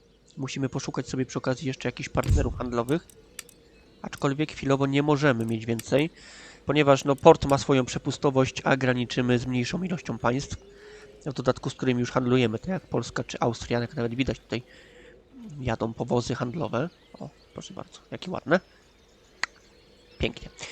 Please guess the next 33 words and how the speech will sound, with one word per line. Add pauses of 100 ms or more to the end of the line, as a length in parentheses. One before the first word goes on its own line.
(160)
Yy,
więc,
no, (280)
nie
rozszerzymy
się,
nie
możemy
iść
dalej
jakby, (340)
y,
z
handlem,
mm,
poza
kraje,
z
którymi
nie
graniczymy. (1300)
Więc
po
prostu
musimy
poczekać,
ale
my
te
granice
sobie
niebawem (1040)
poszerzymy.